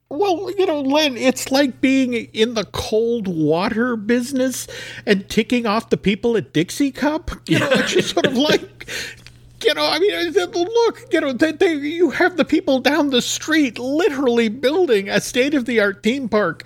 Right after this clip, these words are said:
Speaker 2: Yeah.
Speaker 1: And now you're going to, to, to screw with their commissions? You know,
Speaker 2: That's
Speaker 1: so how do you think this is gonna play out?
Speaker 2: Yeah, like, what, what is, what's step two in this master plan, right? It's always the question I have for people who come up with these ideas. You know, and the thing that, the thing that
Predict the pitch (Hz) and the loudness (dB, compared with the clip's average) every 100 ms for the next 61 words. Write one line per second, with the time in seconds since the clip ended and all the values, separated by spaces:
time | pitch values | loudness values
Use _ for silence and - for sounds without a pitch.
0 | - 92 90 92 196 185 175 208 220 220 | -8 -2 -2 0 2 2 2 0 2 0
1 | 190 202 196 185 180 - 170 170 170 - | 2 0 0 0 0 0 -2 0 -6 -6
2 | - 131 170 196 202 - 170 - 147 110 | -4 0 0 2 0 0 -2 -2 -2 0
3 | 117 - 311 392 415 403 311 - 269 254 | -2 -2 -4 -6 -8 -10 -12 -4 -2 0
4 | 220 240 233 - - - - 370 415 453 | 0 0 -2 -8 -18 -6 -2 2 2 2
5 | 403 330 330 349 330 330 - 285 285 - | 2 0 0 -2 0 -2 0 0 0 0
6 | 302 320 330 359 349 143 - 156 135 123 | 2 2 2 2 2 0 -2 -10 -6 0
7 | 131 110 110 110 127 165 180 - 139 156 | 2 4 4 2 2 0 0 -2 0 2
8 | 160 139 139 127 - - 139 - 156 127 | 2 0 0 0 0 0 0 0 0 2
9 | 110 - 104 104 113 110 123 101 95 101 | 2 0 -2 0 -2 -4 0 0 0 0
10 | 98 147 151 131 131 143 - 131 104 117 | 0 2 2 0 -2 -2 0 0 0 0
11 | 110 123 120 120 120 107 - _ - 123 | 0 -2 0 0 2 -2 -4 _ -4 -2
12 | 123 110 104 110 104 104 110 101 - - | 2 2 2 -2 -2 0 0 -2 -8 -14
13 | - - 156 147 151 156 156 262 269 180 | -6 0 2 2 2 0 2 0 2 0
14 | - 131 127 277 294 190 - | 0 -6 -2 0 2 2 0